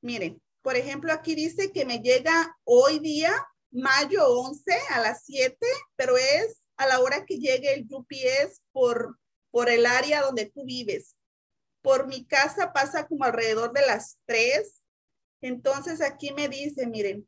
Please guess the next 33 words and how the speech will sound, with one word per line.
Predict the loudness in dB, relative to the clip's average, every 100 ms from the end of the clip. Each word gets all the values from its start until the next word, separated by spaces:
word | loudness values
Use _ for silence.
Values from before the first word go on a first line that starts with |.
| _
que | -6 -2
llegará | -2 0 0 2 2
el | 0 -2
día | -2 -2
de | 0 -2
hoy. | -2 -4 -8 _ _ _ _ _ _ _
Para | -2 0 2
las | 0 -4
que | -8
no | -6 -6
saben, | -2 -2 0 -4
así | -6 -12 -8
pueden | -4 -2 -2
chequear | -6 -8 -2 0 -2
sus | -6 -14 -4
pedidos. | -4 -4 -6 -4 -4 -8 _ _ _ _ _ _ _ _ _ -2
Este, | -2 -2 -4 2 4 4 -2
está | -4 -4 -4
muy | -2 -4 -6
fácil. | -2 0 0 0 0 2 2
Espero | -2 -2 2 2 2
que | 2 2
este | 0 -4 -8
video | -6 0 2 2
les | 2 2 0 -4 _
sirva. | -6 -4 -2 0 2 0 0
Les | 2 2 0
digo, | -10 -8 2
esta | 4 4 2 -4
es | -4
una | -6 -4 -2 2 2
opción | 2 -2 -12 -4 -2 0 -2
nueva | -2 0 0 2 0 -4